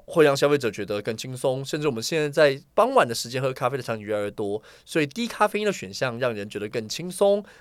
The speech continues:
然后想喝的时候取得风味也可以。那当然这在美国就是很常见的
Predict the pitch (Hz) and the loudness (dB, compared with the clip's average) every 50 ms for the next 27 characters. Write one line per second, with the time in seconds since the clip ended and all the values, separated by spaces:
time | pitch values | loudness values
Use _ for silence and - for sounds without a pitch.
0 | _ _ - - 117 123 139 135 131 127 - - 107 95 95 - 165 160 135 - | _ _ -4 -2 0 2 2 2 2 2 0 -2 -2 -2 2 4 4 4 4 4
1 | - 113 120 135 127 - - 101 98 95 - 120 120 117 104 95 87 90 - - | -2 -2 -2 -2 -2 -4 -6 -8 -8 -6 -4 -4 -4 -4 -4 -4 -6 -8 -10 -10
2 | 95 87 92 85 - - 151 170 185 180 170 165 170 175 160 127 98 95 - 101 | -10 -8 -8 -10 -4 -4 0 2 2 0 0 0 0 0 0 0 -4 -6 -8 -10
3 | 104 120 117 120 107 95 - - 85 90 110 120 101 90 82 85 | -8 -8 -6 -8 -8 -8 -10 -14 -16 -12 -8 -8 -8 -6 -6 -10